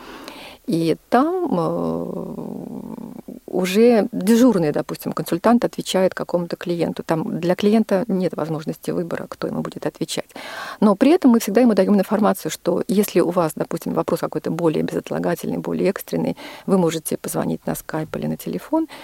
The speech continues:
либо, если вы хотите в более приватной обстановке, то вы можете пройти на форум. То есть, в принципе, мы всегда даём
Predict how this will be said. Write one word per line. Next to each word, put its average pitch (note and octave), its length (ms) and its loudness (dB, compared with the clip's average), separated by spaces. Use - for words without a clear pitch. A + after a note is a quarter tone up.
либо, G#3+ 220 6
если F3+ 300 2
вы E3 80 0
хотите - 360 -6
в E3+ 60 -6
более E3+ 280 -2
приватной D#3+ 440 -2
обстановке, G#3 460 0
то E3 160 -6
вы E3+ 120 -4
можете F#3 280 -4
пройти - 300 -6
на E3 100 -2
форум. F3 360 -2
То - 80 -6
есть, - 100 -8
в - 260 -18
принципе, A3 340 4
мы F3+ 120 4
всегда F3 360 2
даём E3+ 560 0